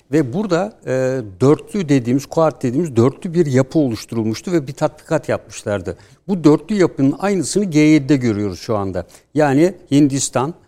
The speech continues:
Güney Kore, e, Avustralya, e, ve Japonya da vardı esasında burada. Amerika Birleşik Devletleri, Japonya hariç diğerlerinin hepsi G yedide.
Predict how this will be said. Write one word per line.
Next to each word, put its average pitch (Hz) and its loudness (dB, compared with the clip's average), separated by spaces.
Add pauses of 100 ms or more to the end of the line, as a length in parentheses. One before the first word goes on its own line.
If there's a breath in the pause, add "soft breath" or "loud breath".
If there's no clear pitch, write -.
(140)
Güney 147 2
Kore, 123 -2 (400 soft breath)
e, 120 0
Avustralya, 151 2 (520)
e, 131 -4 (440)
ve 180 2 (120)
Japonya 156 6
da 120 2
vardı 101 -2
esasında 101 -4
burada. 110 -2
Amerika 139 2
Birleşik 107 -6
Devletleri, 110 -4 (280 soft breath)
Japonya 131 0
hariç 143 -4
diğerlerinin 156 -2
hepsi 190 -4
G 143 0
yedide. 120 0